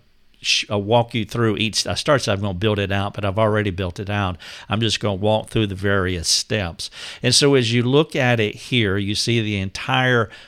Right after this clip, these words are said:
mind map, and the title of it is Church Leadership and Member Conflict. Now, what I want to do is I'm going to highlight, let's say that the leadership has made a decision. There's been some kind of decision that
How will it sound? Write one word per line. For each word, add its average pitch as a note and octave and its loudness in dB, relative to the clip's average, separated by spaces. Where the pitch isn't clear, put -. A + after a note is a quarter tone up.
mind A2+ 2
map, F#2 -4
and G2 -6
the G2+ -4
title A#2 -2
of G#2 0
it G2 -2
is G2+ 0
Church - 0
Leadership A2 -2
and G#2 -2
Member A2 2
Conflict. A2+ -2
Now, C3+ 4
what D#3+ 6
I E3 6
want C#3+ 4
to G#2+ 0
do A2 2
is G#2 -2
I'm A2 -4
going A2+ 0
to G2 -6
highlight, G#2+ 0
let's C3 4
say A2 0
that G#2+ -2
the A2 0
leadership A2+ 0
has G2 -4
made G#2 0
a G#2+ -2
decision. G2+ 0
There's G#2+ -2
been A#2 0
some D3 0
kind D3 -2
of A#2+ -2
decision A2 0
that F#2+ -4